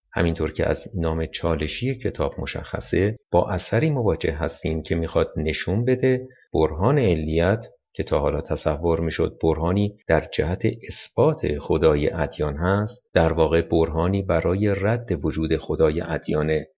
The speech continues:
و روز جزا رو هم رد می‌کنه. من این کتاب رو خوندم و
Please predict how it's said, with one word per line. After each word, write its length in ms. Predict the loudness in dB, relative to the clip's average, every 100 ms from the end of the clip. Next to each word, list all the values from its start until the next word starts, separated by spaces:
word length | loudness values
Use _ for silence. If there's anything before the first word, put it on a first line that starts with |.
| 2
و 100 | 4
روز 260 | 4 2
جزا 440 | 2 4 4 6 4
رو 140 | 4
هم 240 | 2 0 4
رد 260 | 4 4 -4
می‌کنه. 400 | -10 -10 -12 -18 _ 0
من 140 | 4 6
این 80 |
کتاب 300 | 6 4 6
رو 80 | 4
خوندم 600 | 2 0 0 2 2 4 6
و 320 | 6 6